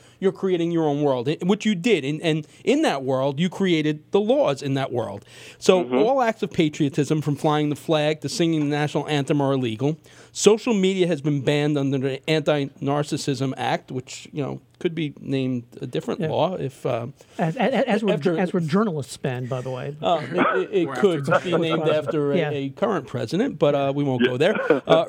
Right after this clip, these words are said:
Speaker 1: religion is illegal. Children are revered. Abortion and the use of contraceptives are capital offenses, as is pedophilia. Teachers, police, and doctors are the most trusted professions, while the entertainment industry,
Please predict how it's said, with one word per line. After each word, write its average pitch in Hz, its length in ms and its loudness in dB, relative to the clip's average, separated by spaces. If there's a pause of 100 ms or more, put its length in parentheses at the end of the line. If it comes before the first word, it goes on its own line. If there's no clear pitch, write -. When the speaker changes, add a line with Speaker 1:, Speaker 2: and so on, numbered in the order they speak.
Speaker 1:
religion 214 520 4
is 180 120 0
illegal. 160 420 4
Children 208 440 4
are 190 60 2
revered. 147 880 0
Abortion 165 480 2
and 160 100 2
the 156 80 2
use 160 220 0
of 143 80 -2
contraceptives 143 1000 0
are 143 240 2
capital 147 420 0
offenses, 139 440 -2
as 143 220 0
is 131 140 -6 (180)
pedophilia. 151 600 0 (400)
Teachers, 247 380 2
police, 190 460 2
and 165 200 0
doctors 156 440 2
are - 20 -4
the 139 80 2
most 143 260 0
trusted 185 380 0
professions, 151 540 0
while 143 180 0
the 139 140 -4
entertainment 208 520 0
industry, 202 440 -2